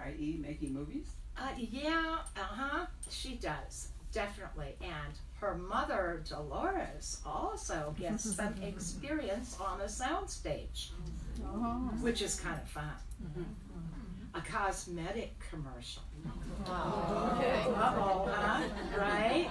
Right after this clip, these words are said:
Speaker 2: right. Remember the bags under the eyes? Oh, yeah. <laughs> So it's, it's really a lot of fun.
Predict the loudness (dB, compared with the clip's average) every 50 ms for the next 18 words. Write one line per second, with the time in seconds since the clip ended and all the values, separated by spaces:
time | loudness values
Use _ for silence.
0 | 0 0 2 4 4 4 4 4 4 2 2 0 -2 -2 0 0 0 2 0 0
1 | 2 0 0 0 0 -2 -2 -4 -4 -2 -2 -2 0 0 0 2 2 2 2 0
2 | 0 0 0 2 4 6 6 8 8 8 6 6 6 4 4 4 4 2 2 0
3 | 0 -2 -4 -6 -6 -4 -6 -6 -4 -6 -6 -6 -6 -6 -4 -4 -2 -2 -2 -2
4 | -2 -2 -4 -6 -6 -6 -6 -4 -2 0 2 4 4 4 4 4 2 2 2 2
5 | 2 0 0 0 2 2 2 0 0 0 0 2 2 4 4 4 4 2 2 2
6 | 0 0 -2 -4 -4 -4 -4 -6 -6